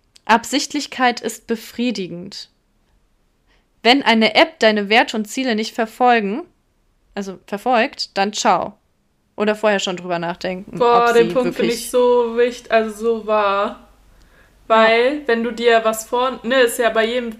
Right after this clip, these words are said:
Speaker 2: bei jeder Sache so, selbst wenn du dir nur ein kleines Ziel setzt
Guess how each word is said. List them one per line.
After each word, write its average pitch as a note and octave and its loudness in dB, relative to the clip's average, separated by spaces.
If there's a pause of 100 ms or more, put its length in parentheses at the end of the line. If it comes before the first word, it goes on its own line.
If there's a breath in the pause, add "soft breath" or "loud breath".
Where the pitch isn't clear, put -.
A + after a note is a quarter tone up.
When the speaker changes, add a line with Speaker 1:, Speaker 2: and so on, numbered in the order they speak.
(220)
Speaker 2:
bei A3+ 0
jeder A3+ 0
Sache G#3 -8
so, G#3+ -4
selbst A3 -6
wenn A3 -6
du A3 -6
dir G#3+ -6
nur A3 -8
ein G#3+ -10
kleines A#3 -4
Ziel A#3+ -6
setzt A3 -8